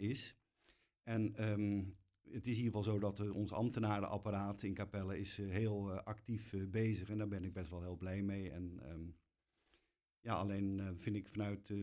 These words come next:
de politiek gezien, eh, dat, dat de ambitie best wel wat, eh, wat hoger mag. En, eh, als ik dan het document lees van de Capelse warmtetransitievisie, dan, eh, zie ik daar dus nogmaals te veel in staan dat het wettelijk verplicht is. En, eh, ja, dat,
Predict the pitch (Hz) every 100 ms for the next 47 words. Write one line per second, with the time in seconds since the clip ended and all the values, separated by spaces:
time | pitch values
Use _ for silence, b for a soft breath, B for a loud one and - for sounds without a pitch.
0 | 98 95 101 95 - 110 107 98 98 95
1 | 92 90 95 - 104 107 - 101 98 -
2 | 95 101 101 92 90 90 - 95 90 87
3 | 98 107 104 85 85 85 95 90 95 95
4 | 92 87 87 - 92 95 98 90 - 107
5 | 107 104 101 127 131 104 95 92 - 92
6 | 92 - _ _ _ _ _ _ 92 -
7 | 90 110 101 - 95 95 92 - 95 95
8 | 107 120 95 110 101 92 87 b b b
9 | b b 107 104 104 101 98 98 98 101
10 | 107 98 95 90 120 104 92 92 - 107
11 | 110 104 95 - 98 98 92 98 87 110
12 | 107 92 98 - 127 120 - 110 110 107
13 | - 104 101 101 101 107 101 95 78 117
14 | 101 107